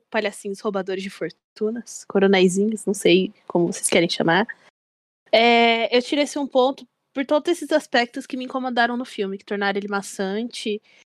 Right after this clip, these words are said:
e, e difícil de assistir. Assim, é muito lento, é, parece que não desenvolve, o lance do áudio mas fora isso, é, é, o filme é incrível.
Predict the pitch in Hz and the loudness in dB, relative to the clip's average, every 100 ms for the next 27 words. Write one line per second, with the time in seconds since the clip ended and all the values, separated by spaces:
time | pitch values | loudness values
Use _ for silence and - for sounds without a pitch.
0 | _ _ - 220 226 220 220 214 160 127 | _ _ 0 4 6 6 4 2 -2 -6
1 | 165 _ _ _ - 214 254 - 214 254 | -12 _ _ _ -4 2 2 4 4 6
2 | 226 - 226 - 165 - _ 208 190 - | 6 6 0 0 -6 -6 _ -2 -2 0
3 | 202 180 175 202 214 233 233 220 220 226 | 2 4 4 6 4 6 8 8 8 4
4 | 233 - 240 - - - _ _ - 208 | 0 -2 -2 -4 -20 -20 _ _ -2 0
5 | 220 226 - 226 220 226 196 208 214 220 | 2 2 0 -4 -4 -4 -2 2 4 4
6 | 220 220 220 220 - 226 220 220 226 - | 2 -2 -6 -8 -10 -2 2 4 2 -2
7 | 220 185 214 202 220 196 202 226 214 196 | -6 -6 -6 4 8 8 8 6 4 -2
8 | 220 233 _ _ _ _ _ _ _ _ | -8 -10 _ _ _ _ _ _ _ _
9 | 262 226 - - 254 254 262 226 240 - | -4 -4 -2 2 4 4 2 0 -8 -8
10 | 233 220 196 196 214 214 - - 220 220 | -6 -4 -6 -6 -4 -6 -8 -12 -8 -6
11 | 247 - 143 185 - | -6 -8 -8 -10 -14